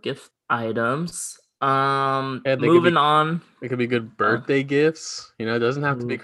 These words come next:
Speaker 2: Christmas
Speaker 1: gifts.
Speaker 2: gifts, you know?
Speaker 1: Yeah,
Speaker 2: Hey,
Speaker 1: someone's birthday's coming
Speaker 2: someone's
Speaker 1: up.
Speaker 2: birthday. Yeah, so, uh, little ideas out here. I, I said a little, a couple of them that I liked. Uh, I hope Patrick caught on to that 'cause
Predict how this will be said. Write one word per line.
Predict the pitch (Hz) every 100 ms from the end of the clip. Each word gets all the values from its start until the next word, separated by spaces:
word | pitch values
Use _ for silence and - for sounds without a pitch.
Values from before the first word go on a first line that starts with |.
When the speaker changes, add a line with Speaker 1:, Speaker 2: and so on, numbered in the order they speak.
| 123
Speaker 2:
Christmas | 117 110 113 127
Speaker 1:
gifts. | 127 151 156 - -
Speaker 2:
gifts, |
you | 127
know? | 117 127 156
Speaker 1:
Yeah, | 131 - 120
Speaker 2:
Hey, | 117
Speaker 1:
someone's | 110 139 131
birthday's | 127 123 127 123
coming | - 123 117
Speaker 2:
someone's | 120 131
Speaker 1:
up. | 127
Speaker 2:
birthday. | 123 131 131
Yeah, | 123 127 131 113
so, | - 110 107 107
uh, | 107 104
little | 107 117 120
ideas | 117 117 120 120 117
out | 120 117
here. | 120 117 127
I, | 127
I |
said | 127 - 165
a |
little, | 147 147 139
a |
couple | 127 151 139
of | 135
them | 131
that | 123
I | 113
liked. | 110 117 120 135 -
Uh, | 113 - 107
I | 101
hope | 127 123
Patrick | - 120 120 107
caught | 120
on | 117 113
to |
that | 110 113 113 107
'cause | - 110 107 104 - _